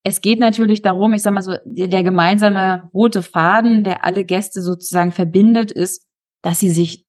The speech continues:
alle für das Thema Open Science in gewisser Weise begeistern können. Also, dass sie reflektiert sind und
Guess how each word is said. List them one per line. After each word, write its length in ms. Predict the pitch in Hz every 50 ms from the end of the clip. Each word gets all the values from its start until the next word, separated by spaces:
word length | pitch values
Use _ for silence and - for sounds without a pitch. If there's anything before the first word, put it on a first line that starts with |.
| _ _
alle 240 | 147 170 180 196 196
für 200 | 190 - 190 180
das 260 | 170 175 170 - -
Thema 340 | - - 180 180 185 175 -
Open 220 | 156 165 165 185
Science 420 | 170 - - 165 170 175 175 170 -
in 100 | 170 165
gewisser 400 | 165 160 170 175 - 202 175 165
Weise 320 | 170 165 165 156 160 156
begeistern 720 | - 165 160 - 156 143 156 160 160 - - - - 147
können. 400 | - - - 139 143 143 151 151
Also, 440 | - - 156 165 160 156 160 160 156 160 _ _ _ _ _ _ _ _ _
dass 220 | 170 175 175 -
sie 320 | - 180 180 180 175 175 170
reflektiert 920 | 165 165 175 180 175 196 202 - 214 190 180 - - 226 240 247 220 202
sind 580 | - 196 196 202 202 208 208 208 202 202 202 -
und 360 | _ - 190 190 190 180 -